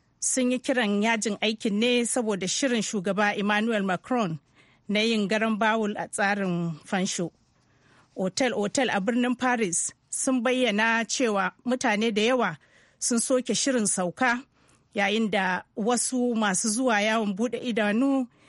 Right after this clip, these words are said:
ke sauya tunaninsu a kan shirin ziyararsu. An rufe galiban tashoshin jiragen ƙasar, ƙasa da ke ƙarƙashin ƙasa a birnin Paris, sai dai ɗaya daga cikin jirage goma masu gudun tsiya na birnin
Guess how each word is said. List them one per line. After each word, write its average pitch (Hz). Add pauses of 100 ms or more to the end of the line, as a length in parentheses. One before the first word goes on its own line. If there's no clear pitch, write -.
(340)
ke 208
sauya 214
tunaninsu 196
a 170
kan 214
shirin 208
ziyararsu. 190 (840)
An 214
rufe 208
galiban 214
tashoshin 233
jiragen 208
ƙasar, 208 (400)
ƙasa 247 (300)
da 214
ke 202
ƙarƙashin 208
ƙasa 254
a 208
birnin 226
Paris, 226 (520)
sai 240
dai 285
ɗaya 247
daga 190
cikin 247
jirage 214
goma 226 (440)
masu 202
gudun 214
tsiya 233
na 220
birnin 240